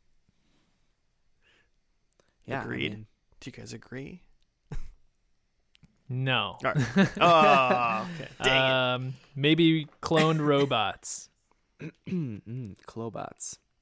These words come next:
Speaker 2: Isn't that just an assembly line?
Speaker 1: That's just an
Speaker 3: It's
Speaker 1: everyday
Speaker 3: just another
Speaker 1: factory
Speaker 3: robot, yeah.
Speaker 1: setting.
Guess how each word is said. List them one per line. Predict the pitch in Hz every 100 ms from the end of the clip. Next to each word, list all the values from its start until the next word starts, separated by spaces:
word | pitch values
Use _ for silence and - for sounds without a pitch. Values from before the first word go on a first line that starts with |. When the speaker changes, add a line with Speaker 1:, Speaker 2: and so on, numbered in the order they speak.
| _ _ - 127 -
Speaker 2:
Isn't | 180 208
that | 202
just | 190 185
an | 180
assembly | 139 - 139 147 160
line? | 170 175 180 185 185
Speaker 1:
That's | 147 -
just | - 147 - 120
an |
Speaker 3:
It's | 107
Speaker 1:
everyday | 98 135 135 123 120 117
Speaker 3:
just | 139
another | 123 117
Speaker 1:
factory | 117 110
Speaker 3:
robot, | 104 104
yeah. |
Speaker 1:
setting. | 113 104 101 98